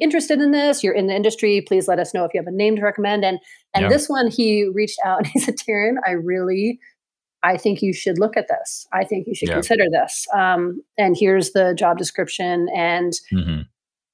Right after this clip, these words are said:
Speaker 1: and I remember my first conversation with him, and I said, "Jason, I am, <laughs> I'm exhausted. <laughs> Like, we just, I just, I've, I've been the associate director, I was the acting artistic director, I'm the associate director. I was, there's a lot going on. I'm dealing
Speaker 2: Mm-hmm,
Speaker 1: with a lot.
Speaker 2: mm-hmm.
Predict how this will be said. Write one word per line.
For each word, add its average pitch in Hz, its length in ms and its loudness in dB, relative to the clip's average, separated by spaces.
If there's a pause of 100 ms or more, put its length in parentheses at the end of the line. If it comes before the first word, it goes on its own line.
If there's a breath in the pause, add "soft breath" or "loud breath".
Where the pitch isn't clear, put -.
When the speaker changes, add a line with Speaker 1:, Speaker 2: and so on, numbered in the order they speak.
(220)
Speaker 1:
and 214 140 4
I 214 120 6
remember 202 580 4
my 180 180 4
first 180 340 -2
conversation 180 960 -4 (320)
with 175 240 -2 (100)
him, 170 300 0
and 170 100 0
I 165 60 -2
said, 165 180 -6
"Jason, 175 320 -4
I 180 300 0 (120)
am, 185 220 -2
<laughs> - 40 -2
I'm 285 300 4
exhausted. 240 720 2 (140 loud breath)
<laughs> - 140 -6
Like, 571 240 6
we - 120 6
just, 440 240 4
I 294 60 2
just, - 180 2 (220 loud breath)
I've, 247 260 4
I've 226 140 4
been 214 100 4
the 208 80 0
associate 349 400 2
director, 294 320 0
I 202 80 0
was 185 100 -6
the 202 120 -6
acting 185 220 -12
artistic 302 360 -6
director, 269 440 4
I'm 185 200 2
the 202 80 0
associate 285 320 0
director. 240 240 0
I 214 40 4
was, 196 80 0
there's 196 120 -2
a 208 40 2
lot 208 320 2
going 208 260 2
on. 214 400 4
I'm 190 140 -2
dealing - 260 4
Speaker 2:
Mm-hmm, 180 80 -2
Speaker 1:
with - 100 0
a 202 60 4
lot. 208 280 4
Speaker 2:
mm-hmm. - 20 2